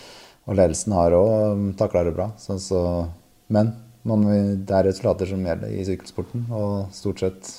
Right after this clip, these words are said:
å vinne som gjelder, og det setter jo sponsorer pris på, og laget, og alle det. Men, eh, man må jo bare komme tilbake sterkere, og så bevise,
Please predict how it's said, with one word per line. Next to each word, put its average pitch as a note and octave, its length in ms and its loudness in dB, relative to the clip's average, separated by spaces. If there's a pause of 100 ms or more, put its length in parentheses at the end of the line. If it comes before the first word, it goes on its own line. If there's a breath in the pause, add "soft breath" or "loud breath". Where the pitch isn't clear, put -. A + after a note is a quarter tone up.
(380)
å A2+ 140 -2
vinne G#2 280 4
som A#2 160 -4
gjelder, G2+ 360 -2
og G#2+ 80 -2
det G#2 160 -2 (1120 loud breath)
setter G2 320 -4
jo - 60 -4
sponsorer F#2 420 0
pris G2 220 -2
på, A#2+ 120 -8
og G#2+ 340 0
laget, G2+ 360 -2
og A#2+ 240 -4
alle G2+ 220 0
det. G#2+ 80 -8 (220)
Men, G#2+ 260 -4
eh, G2 260 -6 (300)
man A2 140 0
må G2 100 4
jo G#2 80 4
bare F#2+ 260 6 (200)
komme F#2 200 -2
tilbake F2 300 0
sterkere, G2 400 -4
og G#2+ 80 -10
så F#2 200 -6 (460)
bevise, F#2+ 460 -2